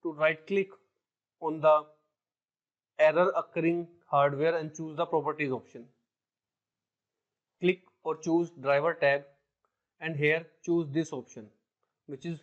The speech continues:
rollback driver. I have not updated this driver, that's why it is showing me rollback driver option blank. I'll show you in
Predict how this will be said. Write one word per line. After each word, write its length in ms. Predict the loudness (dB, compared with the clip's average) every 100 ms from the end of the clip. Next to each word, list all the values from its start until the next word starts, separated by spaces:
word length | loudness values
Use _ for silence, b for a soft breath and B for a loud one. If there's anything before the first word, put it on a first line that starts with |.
| _
rollback 500 | -4 -2 0 4 4 4 _ -4
driver. 380 | -2 -2 -4 -20 _ _ _ _ _ _ _ _ _
I 140 | 0
have 220 | 0 -4 -6
not 220 | -6 -6
updated 520 | -8 -10 -12 -14 -14
this 160 | -16 -6
driver, 400 | 0 2 0 -2
that's 240 | -4 -4 -2
why 220 | -2 -2 -12 _ _
it 160 | -6 -6
is 100 | -2
showing 360 | 0 0 0 -4
me 200 | -6 -10 _ -4
rollback 480 | 2 2 4 2 2
driver 300 | 2 2 2
option 420 | 0 -4 -10 -12 -14 _ _ _ _ _ _ _ _ _ -14
blank. 420 | -2 -2 -2 -8 -16 _ _ _ _ _ _ _ _ _ _ _ _ _ _ _ _ _ _ _ _ _ _ _ -2
I'll 200 | 0 2
show 240 | -2 -4 2
you 300 | 4 4 0
in 160 | -12